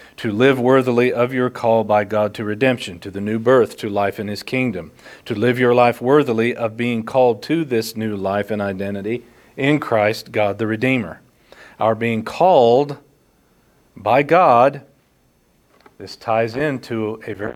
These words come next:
important theological truth that he gave us towards the beginning of the letter. He's basically restating the doctrine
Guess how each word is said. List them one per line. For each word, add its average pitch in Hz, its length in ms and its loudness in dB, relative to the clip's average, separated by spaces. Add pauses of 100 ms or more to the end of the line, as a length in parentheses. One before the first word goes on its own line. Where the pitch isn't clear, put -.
(100)
important 135 360 -2
theological 135 560 2
truth 147 300 -2
that 117 120 -4
he 110 80 -2
gave 123 260 -2
us 113 140 -10
towards 120 220 -4
the 110 80 -6
beginning 113 380 -2
of 98 80 -4
the 101 60 -4
letter. 104 360 0 (500)
He's 113 160 -4
basically 117 520 0
restating 123 680 -2
the 98 80 -10
doctrine 113 580 -4